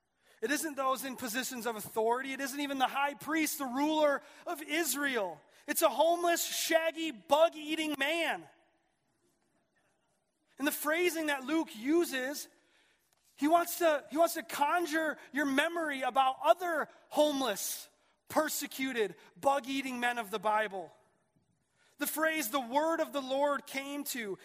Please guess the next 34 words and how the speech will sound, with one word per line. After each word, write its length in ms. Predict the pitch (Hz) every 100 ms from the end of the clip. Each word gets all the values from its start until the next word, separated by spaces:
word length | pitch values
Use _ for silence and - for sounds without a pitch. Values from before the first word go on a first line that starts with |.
| -
it's 160 | 233 254
meant 160 | 302
to 100 | 294
remind 460 | 294 254 254 320 294
you 80 | 285
of 80 |
the 60 | 233
prophets 560 | - 254 247 247 247 240
of 120 | 214
old, 380 | 254 269 208 160 _ _ - -
the 80 |
men 240 | 269 285 302
who 140 | 294
have 180 | 294 196
bore 260 | 254 294 311
the 80 |
burden 460 | 277 190 269 294 285
of 120 | 226
judgment 520 | 165 240 262 262 285
of 140 | 254 190
God 320 | 233 240 269
in 80 | 254
the 80 | 226
years 280 | 240 262
past, 540 | - - 233 254 277 - - - _
Jeremiah, 880 | 180 233 285 294 269 262 294 302 302 254 _ _ -
Jonah, 680 | 175 233 269 294 302 294 285 - -
Ezekiel, 920 | - 196 185 294 294 277 294 294 277 - - _ _ _ -
Elijah. 680 | 185 196 247 240 277 277 269 _ _ _ _ _ _ _ _ _ _ _
And 80 | 226
now 120 | 269
John 520 | 214 170 262 294 311
is 160 | 277 208
joining 560 | 165 233 262 277 247